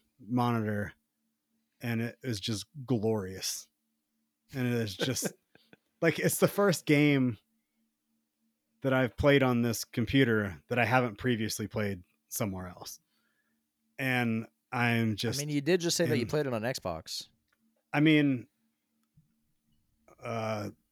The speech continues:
Speaker 1: games that I've played on this P C, except for Diablo four, I've all played on other P Cs. Is that
Speaker 2: Oh, okay.
Speaker 1: you get what I'm s-,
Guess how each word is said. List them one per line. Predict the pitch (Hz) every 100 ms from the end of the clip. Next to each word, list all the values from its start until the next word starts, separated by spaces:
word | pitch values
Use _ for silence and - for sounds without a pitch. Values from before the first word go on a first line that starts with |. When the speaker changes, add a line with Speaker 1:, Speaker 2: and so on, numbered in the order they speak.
| _ _ _ _ - 117
Speaker 1:
games | 147 143 143 123 -
that | 123
I've | 123 120
played | - 127 117
on | 113 110
this | 113 117 - - _ _ _ _ _
P | - 123
C, | - 196 123 101 - _ _ _ _ _ _ _ _ _ _ -
except | 110 143 120
for | 127 120
Diablo | 104 117 113 107
four, | - 143 117
I've | 110 107
all | - 123 123 120 120
played | 110 - 120 117
on | 104 -
other | 123 110 107 101 _ -
P | 131 104
Cs. | - 92 85 - - _ _ _ _ _ _ _ _ _ _ 104
Is |
that | 113
Speaker 2:
Oh, | 156 160
okay. | 147 92 87 _
Speaker 1:
you | -
get | 127
what | 127
I'm | 120
s-, | - -